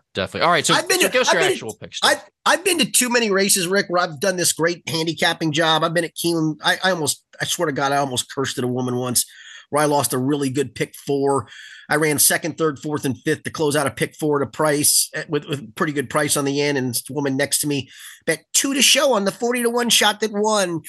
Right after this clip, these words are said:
Speaker 2: "Look at me, I picked his name." I wanted to go, "You're gonna, do you know how much I lost that I coulda won, you?" So this time around, I'm just gonna be that person that says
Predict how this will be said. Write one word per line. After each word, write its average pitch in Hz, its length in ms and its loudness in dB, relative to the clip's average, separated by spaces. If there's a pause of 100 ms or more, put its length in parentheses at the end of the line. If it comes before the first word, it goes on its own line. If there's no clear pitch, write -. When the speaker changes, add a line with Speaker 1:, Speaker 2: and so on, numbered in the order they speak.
(160)
Speaker 2:
"Look 587 260 2
at - 100 0
me, - 80 -10
I 523 540 6
picked 523 220 0
his 480 240 2
name." 494 480 4
I 330 120 -4
wanted 190 260 -2
to 180 60 -4
go, 190 60 -2 (220)
"You're 311 160 2
gonna, 214 280 -2 (160)
do 254 100 -8
you 330 100 -2
know 311 140 2
how 294 120 4
much 302 160 -2
I 269 80 2
lost 233 480 2 (160)
that 202 120 -4
I 196 160 -8
coulda 262 220 -4
won, 254 420 0
you?" 175 260 0 (440)
So 247 180 2
this 240 180 0
time 262 240 2
around, 262 200 2
I'm 262 100 0
just 254 120 -2
gonna 254 140 0
be 254 120 -2
that 247 180 -2
person 247 260 -2
that 226 100 -2
says 233 340 2